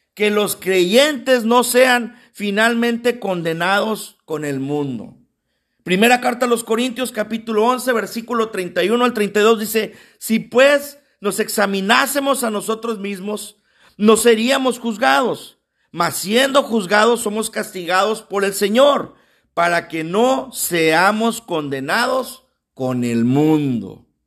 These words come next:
Así que si usted de repente se siente castigado o se siente adolorido por los azotes que está permitiendo Dios que usted pase, le voy a decir algo, siéntase privilegiado. <laughs>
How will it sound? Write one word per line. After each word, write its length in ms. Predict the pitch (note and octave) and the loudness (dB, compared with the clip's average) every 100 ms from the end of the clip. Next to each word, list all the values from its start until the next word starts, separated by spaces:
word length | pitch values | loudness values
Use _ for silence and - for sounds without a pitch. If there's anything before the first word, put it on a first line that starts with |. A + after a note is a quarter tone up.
| _ _ F#3 F3 _ _ _ _ _ _ | _ _ _ _ _ _ _ _ _ _
Así 300 | - G3+ A3+ | -4 -2 0
que 120 | A#3+ | 2
si 80 | A#3+ | 2
usted 240 | A3+ A#3 | 2 4
de 80 | B3+ | 4
repente 500 | A#3 - A#3 A#3 B3 | 2 0 -2 0 -2
se 120 | G#3 | -4
siente 360 | F3+ A3 A3 A#3+ | -2 -2 -2 -4
castigado 880 | G3 - D3+ C#3+ F#3 G#3+ D3 B2+ - _ _ _ - | -8 -6 -4 2 2 2 -2 -6 -16 _ _ _ -12
o 100 | C#3+ | -10
se 140 | D3 | -8
siente 340 | - F#3+ G3+ A3 | -6 -6 0 2
adolorido 640 | G#3+ E3+ D#3+ G#3+ A3+ F#3+ | 4 4 2 2 2 2
por 160 | E3+ D3+ | -2 -4
los 160 | D3+ | -6
azotes 540 | D3 F3+ G#3 G#3 G3 - _ _ | -6 -6 -6 -8 -12 -18 _ _
que 120 | - F#3 | -4 -4
está 380 | - G3 A3 | 0 0 2
permitiendo 1000 | B3 A3 A3 F#3 G3 A3 A3+ A3+ G#3+ - _ _ _ | 2 2 0 -2 2 2 4 2 2 -2 _ _ _
Dios 760 | D3 C#3+ G3 A3 A3 G3+ - _ - | -12 -2 2 4 2 -4 -12 _ -8
que 100 | E3+ | -8
usted 400 | - G#3+ A3 - | -4 -4 -4 -2
pase, 600 | F3 F3+ A3 B3 - _ _ _ _ _ | -2 -2 -4 -4 -8 _ _ _ _ _
le 120 | D#3 | 0
voy 160 | D#3+ G3 | 2 2
a 60 | |
decir 280 | G#3 - F#3+ | 2 0 0
algo, 220 | F#3+ F#3 | 0 0
siéntase 600 | - D#3+ E3+ F3 F3+ F3 | -4 -4 -4 -6 -8 -8
privilegiado. 1000 | - C3+ B2 A2 G#2+ - C3 B2+ G#2 - _ | -8 -6 -4 -4 -4 0 0 0 -2 -10 _
<laughs> 320 | - - | -20 -20